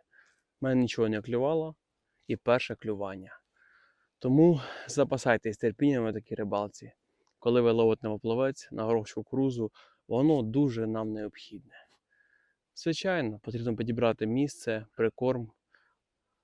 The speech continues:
а потім вже і наш остальний пункт. Змусьте себе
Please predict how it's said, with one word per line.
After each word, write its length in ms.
а 120
потім 360
вже 280
і 80
наш 320
остальний 480
пункт. 480
Змусьте 560
себе 520